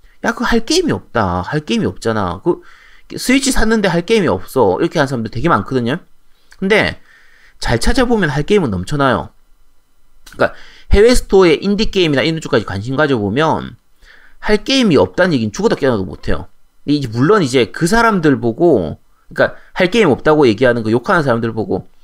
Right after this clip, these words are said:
"야, 왜 해외 스토어를 뒤져-, 뒤져서 인디 게임을 안 찾아봐?" 이렇게 말할 수는 없긴 해요. 왜냐면 자기들은 이제 정식 발매된 게임들만 하는 거고, "야, 그 굳이 인디 게임은 별로 하고 싶지도 않고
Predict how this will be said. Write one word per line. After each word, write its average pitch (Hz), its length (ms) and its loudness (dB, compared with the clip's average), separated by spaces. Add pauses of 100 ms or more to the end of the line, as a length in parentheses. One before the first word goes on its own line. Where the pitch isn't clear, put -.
(280)
"야, 170 120 4
왜 185 260 6
해외 196 320 4
스토어를 175 380 2
뒤져-, 156 380 -4
뒤져서 143 500 2
인디 185 260 -4
게임을 143 300 0
안 98 140 0
찾아봐?" 131 500 0 (320)
이렇게 254 260 -2
말할 107 220 0
수는 143 160 -6
없긴 127 240 -6
해요. 104 280 -4 (500)
왜냐면 160 440 0 (920)
자기들은 185 400 2
이제 120 80 -2
정식 123 280 -6
발매된 196 340 2
게임들만 117 680 -2
하는 110 140 -4
거고, 101 260 -8
"야, 95 80 0
그 143 180 -4
굳이 202 340 -6
인디 214 280 -2
게임은 160 380 2
별로 147 180 0
하고 156 160 -4
싶지도 151 320 -4
않고 120 440 -2